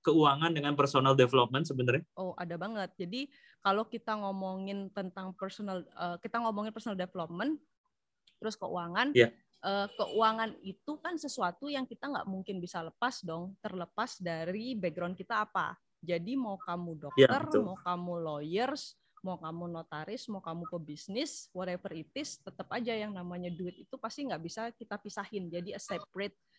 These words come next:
Speaker 2: eh, sesuatu yang terpisah dari, eh, kehidupan kita. Nah, karena
Speaker 1: Iya.
Speaker 2: konteksnya itu mau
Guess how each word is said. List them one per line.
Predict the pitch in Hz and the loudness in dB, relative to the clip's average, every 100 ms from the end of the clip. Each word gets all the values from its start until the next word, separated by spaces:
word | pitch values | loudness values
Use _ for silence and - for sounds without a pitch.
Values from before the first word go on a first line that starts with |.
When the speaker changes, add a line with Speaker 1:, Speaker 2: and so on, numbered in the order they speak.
| - _ _ | -20 _ _
Speaker 2:
eh, | 180 175 | -4 -2
sesuatu | 175 196 185 180 254 | -4 -2 -2 -2 -2
yang | 214 - | -4 -4
terpisah | - 185 226 233 | -8 -8 -6 -4
dari, | 180 165 190 240 247 _ _ - | -4 -4 -4 -6 -8 _ _ -8
eh, | 185 | -4
kehidupan | 220 185 185 180 | -2 -4 -2 -4
kita. | 208 - 175 156 - _ _ | -6 -4 -2 -2 -8 _ _
Nah, | 175 156 156 _ _ _ _ _ | -8 -8 -8 _ _ _ _ _
karena | 208 202 233 302 311 | -2 0 0 0 6
Speaker 1:
Iya. | 233 - | 6 6
Speaker 2:
konteksnya | 214 208 - 202 - - 202 | -2 -2 -2 -6 -6 -6 -6
itu | - 190 - 254 247 | -6 -10 -8 -6 -4
mau | 214 196 | 0 0